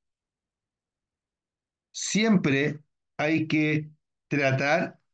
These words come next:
de estar atento al bloqueo de la rueda delantera cuando tenemos motos sin A B S, ¿ya? Si mi moto no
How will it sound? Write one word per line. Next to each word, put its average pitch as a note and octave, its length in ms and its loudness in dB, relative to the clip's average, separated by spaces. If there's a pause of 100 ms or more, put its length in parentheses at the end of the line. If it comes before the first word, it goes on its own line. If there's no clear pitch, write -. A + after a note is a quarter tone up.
de C3 160 -4
estar C#3+ 260 -4
atento D#3 720 -2
al C#3+ 200 0
bloqueo C#3 600 0
de E3 140 -2
la D#3+ 160 -2
rueda C#3 360 -4
delantera C#3+ 680 -4
cuando C#3+ 280 0
tenemos C#3+ 400 0
motos C#3 440 -2
sin G#3 500 -2
A D#3+ 140 -2
B C#3 180 -2
S, - 220 -12 (420)
¿ya? C#3 400 -2 (800)
Si G3 320 -2
mi F#3+ 140 4
moto G3 640 2
no G#3+ 840 2